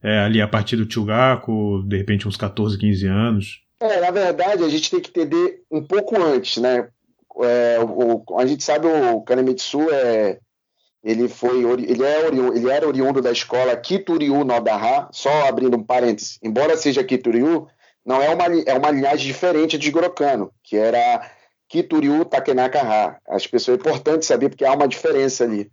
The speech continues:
Speaker 2: E quando a Butokukai, é, foi estabelecida em mil oitocentos e noventa e cinco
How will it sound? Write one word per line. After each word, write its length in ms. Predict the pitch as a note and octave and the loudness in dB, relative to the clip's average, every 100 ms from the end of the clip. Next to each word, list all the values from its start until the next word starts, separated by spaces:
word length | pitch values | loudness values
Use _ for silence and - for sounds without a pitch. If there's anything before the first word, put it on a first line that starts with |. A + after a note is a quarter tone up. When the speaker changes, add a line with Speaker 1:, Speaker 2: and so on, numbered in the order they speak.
| _ - | _ -6
Speaker 2:
E 680 | C#3+ D#3 E3 E3+ E3+ E3+ - | -2 0 2 2 2 0 0
quando 240 | G3+ A3 | -2 0
a 140 | G#3+ F3+ | 2 0
Butokukai, 880 | D3+ C3+ D3 C#3 - C3 B2 A#2 - _ - | 0 -2 0 -2 0 0 2 0 -4 _ -4
é, 540 | A#2 A2+ A2 G#2+ G#2 G2 | 0 2 2 2 2 0
foi 220 | - E3 | 0 0
estabelecida 680 | - B2 A#2+ A2+ - C3+ B2 | 0 2 2 0 -2 0 0
em 40 | |
mil 120 | C3 | 0
oitocentos 280 | D3 - A#2+ | -2 -2 0
e 40 | |
noventa 240 | A#2 G#2 G#2+ | 2 0 -2
e 40 | |
cinco 560 | - D3 D#3 D3+ F2+ | -6 0 0 0 -6